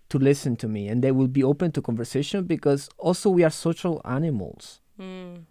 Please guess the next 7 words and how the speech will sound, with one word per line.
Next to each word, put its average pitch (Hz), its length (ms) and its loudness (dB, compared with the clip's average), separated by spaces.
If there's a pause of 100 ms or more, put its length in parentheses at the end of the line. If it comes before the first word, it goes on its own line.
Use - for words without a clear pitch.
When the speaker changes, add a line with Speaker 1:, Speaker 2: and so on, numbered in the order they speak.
(380)
Speaker 1:
And, 120 320 0
uh, 123 400 0 (840)
everybody 151 720 6
is, 127 300 -2
like, 123 360 2
you 127 80 2
know, 110 500 0